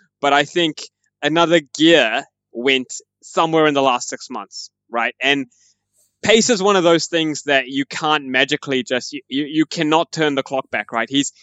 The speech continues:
he's not gonna get faster. Um, it, it was in one of the WhatsApp chats that Pavesh called out that,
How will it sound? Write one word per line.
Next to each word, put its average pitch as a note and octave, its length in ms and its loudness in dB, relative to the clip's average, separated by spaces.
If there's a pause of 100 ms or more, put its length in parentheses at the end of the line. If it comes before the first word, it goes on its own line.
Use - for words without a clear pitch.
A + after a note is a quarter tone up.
(120)
he's C#3+ 200 -6
not D#3+ 160 0
gonna D3 160 0
get B2+ 200 -2
faster. A#2 440 -2 (560)
Um, C#3 340 0 (280)
it, D#3+ 260 -4
it F3 40 4
was F3 160 4
in E3 100 0
one E3+ 160 2
of E3+ 60 2
the D3+ 80 2
WhatsApp C#3+ 400 0
chats C#3 280 -4
that C3 180 -4
Pavesh C3+ 400 -2
called C#3+ 260 -2
out B2+ 280 2
that, B2 220 0